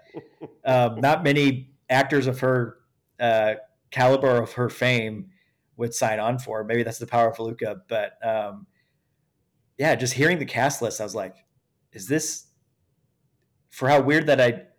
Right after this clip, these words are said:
Speaker 2: feel like I know it's gonna be, these three, besides Mia Goth, these two kind of really normal actors.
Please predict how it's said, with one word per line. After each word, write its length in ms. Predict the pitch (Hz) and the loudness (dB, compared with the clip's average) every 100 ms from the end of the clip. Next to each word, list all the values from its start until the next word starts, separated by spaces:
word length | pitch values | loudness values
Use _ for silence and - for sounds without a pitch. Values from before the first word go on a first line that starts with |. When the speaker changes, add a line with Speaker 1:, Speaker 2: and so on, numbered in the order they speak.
| _ _ _ | _ _ _
Speaker 2:
feel 100 | - 123 | -4 -2
like 120 | 120 | 0
I 60 | |
know 240 | 113 123 127 | 0 0 -2
it's 120 | 127 | -2
gonna 220 | 120 104 | -6 -8
be, 480 | 92 117 113 110 107 _ _ _ _ _ | -6 -6 -6 -10 -18 _ _ _ _ _
these 300 | 120 117 - | -4 -4 -4
three, 480 | - 127 123 120 120 | -8 -2 0 2 0
besides 360 | 117 117 120 113 | -4 -2 -2 -2
Mia 160 | 113 | -6
Goth, 360 | 104 117 110 - | -2 -2 -2 -4
these 220 | - 110 - | -10 -10 -12
two 520 | - 127 117 117 104 | -10 -4 -2 -4 -6
kind 160 | 123 120 | -4 -4
of 140 | 113 | -6
really 420 | 113 123 123 104 - _ _ _ _ _ | -6 -4 -4 -6 -12 _ _ _ _ _
normal 1040 | 113 113 117 120 120 120 113 110 107 98 _ _ _ _ _ | -16 -10 -4 -4 -2 -2 -2 -2 -4 -8 _ _ _ _ _
actors. 880 | 113 110 - 107 98 95 95 - - | -4 -4 -6 -12 -10 -12 -14 -16 -18